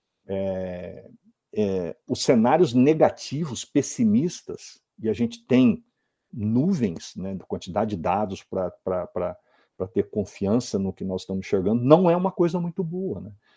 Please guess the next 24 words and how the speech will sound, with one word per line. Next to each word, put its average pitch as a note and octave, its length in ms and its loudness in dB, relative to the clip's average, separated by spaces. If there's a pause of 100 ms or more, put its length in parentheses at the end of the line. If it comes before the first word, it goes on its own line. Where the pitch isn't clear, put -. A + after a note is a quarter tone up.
(160)
E G2 100 -2
isso A2 140 -4
tá D#3 100 2
muito B2 440 0
relacionado A2 500 -2
à G#2+ 40 -2
segurança C3 480 -2
alimentar, D#3 760 -2 (600)
tá - 100 -12
certo? - 320 -10
Então, A2+ 220 -2
esse - 140 0
é - 40 2
um D3+ 100 0
grande E3 420 4
problema C3+ 460 4
que - 60 -8
nós C#3 180 -4
estamos C3+ 200 -4
nos B2+ 60 -10
deparando, C#3+ 640 -6
né? E2+ 160 -10 (800)
É, A2+ 500 8 (220)
enfim, B2 440 8